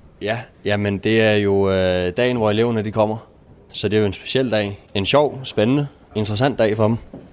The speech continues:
hvor der skal ske mange forskellige ting. Ja, blandt andet skal de jo se, hvor de skal bo de næste, øh, den næste måneds tid.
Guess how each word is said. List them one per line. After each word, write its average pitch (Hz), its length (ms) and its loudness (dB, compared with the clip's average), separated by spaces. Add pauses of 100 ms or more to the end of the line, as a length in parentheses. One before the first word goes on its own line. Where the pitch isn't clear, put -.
(500)
hvor 101 140 2
der 98 60 2
skal 95 160 -4
ske 104 140 0
mange 98 220 0
forskellige 110 360 0
ting. 95 260 -4 (720)
Ja, 101 100 2
blandt 101 220 2
andet 101 180 2
skal - 140 -4
de 95 60 -2
jo 95 60 -2
se, 107 180 -2
hvor 98 120 0
de 98 60 -4
skal 95 180 -6
bo 104 220 0 (220)
de - 60 -8
næste, 101 280 -2
øh, 95 260 0 (240)
den 104 80 -4
næste 101 240 -2
måneds 101 260 -2
tid. 123 180 0